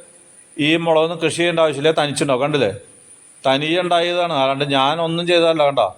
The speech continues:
ഇത് പഴുത്ത അവിടെ കുരു വീണ് കിടക്കും. ഈ വേനൽക്കാലം, അടുത്ത വേനൽക്കാലം വരു-,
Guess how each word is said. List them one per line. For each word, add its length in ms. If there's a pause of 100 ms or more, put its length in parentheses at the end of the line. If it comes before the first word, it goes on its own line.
(280)
ഇത് 60 (100)
പഴുത്ത 300
അവിടെ 220
കുരു 240
വീണ് 220
കിടക്കും. 300 (800)
ഈ 20 (120)
വേനൽക്കാലം, 520 (200)
അടുത്ത 220 (100)
വേനൽക്കാലം 560
വരു-, 200